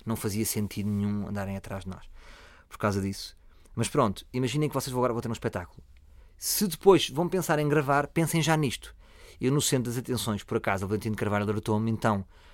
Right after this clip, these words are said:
as minhas músicas de entrada e saída já são músicas compradas por nós.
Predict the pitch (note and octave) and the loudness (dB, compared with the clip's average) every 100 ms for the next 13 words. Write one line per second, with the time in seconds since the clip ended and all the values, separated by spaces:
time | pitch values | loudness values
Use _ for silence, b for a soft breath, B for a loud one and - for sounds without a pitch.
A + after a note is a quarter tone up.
0 | b - G2+ A#2+ A2+ B2 A2 A2 A#2 A2+ | b -6 -2 0 0 0 -2 -2 0 0
1 | A#2 A2+ A#2+ A#2 A#2+ A2+ A#2 - A#2 A#2+ | 0 0 0 0 2 0 0 0 0 0
2 | A#2+ A#2+ A#2+ - B2+ A#2 A#2+ A#2 - A#2 | 0 -2 -4 -4 -2 0 0 0 -4 -4
3 | G#2+ F#2 | -4 -6